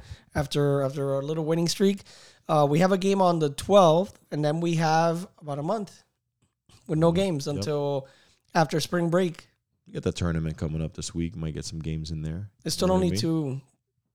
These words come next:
Speaker 1: two, right?
Speaker 2: Two, two
Speaker 1: Public
Speaker 2: games.
Speaker 1: and private school, spring break, or are there more?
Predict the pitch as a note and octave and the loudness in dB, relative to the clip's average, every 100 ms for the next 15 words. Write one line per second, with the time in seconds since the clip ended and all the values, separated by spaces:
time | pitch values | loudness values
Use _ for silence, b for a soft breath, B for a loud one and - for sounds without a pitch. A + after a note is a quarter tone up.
0 | _ - C#3+ B2+ D3+ F3+ - G#3 - D#3+ | _ -4 -2 -2 -4 -8 -6 -6 -2 0
1 | D3 D#3+ D#3 C#3+ D#3 E3 D#3 F#3 F3+ F3 | 2 2 0 0 0 0 -2 -4 -4 -6
2 | B B - E3+ D#3+ D#3+ F#3 G3+ D#3 C#3 | B B -6 -2 2 2 2 0 -2 0
3 | C3+ B2+ B2+ - _ C#3 C3+ C#3+ C3 | -2 -4 -10 -16 _ -6 -4 -2 -4